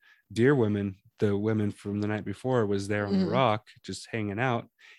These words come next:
Speaker 1: And she has his wa-, his friend's watch.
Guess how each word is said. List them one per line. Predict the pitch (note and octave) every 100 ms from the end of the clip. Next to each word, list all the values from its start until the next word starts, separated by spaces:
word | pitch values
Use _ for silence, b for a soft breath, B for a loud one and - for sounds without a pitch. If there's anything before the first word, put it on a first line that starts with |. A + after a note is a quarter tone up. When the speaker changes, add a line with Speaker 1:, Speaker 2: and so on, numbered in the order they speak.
| -
Speaker 1:
And | G#2
she | - A#2
has | G2+ A2+ A2 A2
his | G2+ A2+
wa-, | A2+ A#2+ A2 _ _
his | G#2+
friend's | G#2 B2 A2 G#2
watch. | G#2+ A#2 - -